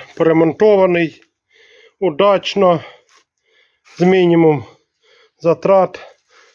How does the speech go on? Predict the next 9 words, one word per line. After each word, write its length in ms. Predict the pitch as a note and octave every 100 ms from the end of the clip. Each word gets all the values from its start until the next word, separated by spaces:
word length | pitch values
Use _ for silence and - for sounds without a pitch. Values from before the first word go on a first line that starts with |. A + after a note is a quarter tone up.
| _ -
Залишилось 960 | D#3+ F3+ F3 D#3 - D#3 D3 D3 - _ _ _ _ _ _
підрегулювати 1000 | E3 D#3 E3 D3+ D#3+ D#3+ D3+ D3 C#3+ C#3+ - _ _ _ _ _ _
трохи 300 | D3+ C3 D3
щеплення, 840 | - - G#3 G3+ G3 F#3 F3+ - - _ _ _ _ _ _ _
воно 360 | E3 E3+ E3+ A#2+ -
трошки 380 | - E3+ - E3+
змінилось, 760 | C#3 E3 D#3+ D#3 D3+ C#3+ - _ _ _ _ _ _ -
і 200 | F3+ D#3+
встановити 880 | - F3 E3 D#3 D#3+ D3+ D#3 D3